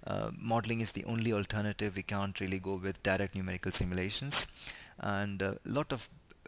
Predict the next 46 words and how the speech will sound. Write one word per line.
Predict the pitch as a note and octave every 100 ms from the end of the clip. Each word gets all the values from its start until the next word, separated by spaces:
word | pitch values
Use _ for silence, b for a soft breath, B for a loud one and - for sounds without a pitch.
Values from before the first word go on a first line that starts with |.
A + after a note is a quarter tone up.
| -
best | A2 C3 -
practices | - - A#2 - G#2+ -
are | G2+
coming | - G#2 A2 G#2
up | G#2 -
for | - G2 G2+ G2 -
specific | - A2+ A#2+ A2 G#2+ - B B B -
domains | G#2+ G#2 A2 A#2 G#2
of | F2+
the |
problems | F#2+ - F#2+ G2 G#2+ -
like, | F#2+ F#2 - A2+
uh, | F#2+ F2+
turbo | - G2 G2
machinery, | G2 - F#2 F#2 F#2
specific | - - - F#2 F#2
domains | F#2+ F#2 F#2 F#2+ - B B B -
like | F2 -
process | - G2+ G#2+ F2+
industries | F2+ F2+ - - F#2
or | F#2
fluid | - G2
structure | - F#2 -
interaction. | F#2 - F2+ - F#2+
People | A2+ - A2
are |
coming | - G#2+ G#2+
up | G#2 -
with | G2+ -
more | G2+ G2+
and | G2
more | F#2+ F#2+ F2+ B B B
best | F#2+ G#2+ - -
practices | G2 - G2+ - G2
for | -
them, | F#2 F#2+
which | F#2+ -
turbulence | G2+ F#2 F#2 F2+
model | F#2 F#2 G2
is | G2
to | -
be | F#2+
used, | F#2 G2 G2 G2+
what | G2
are |
the | F2+ F2+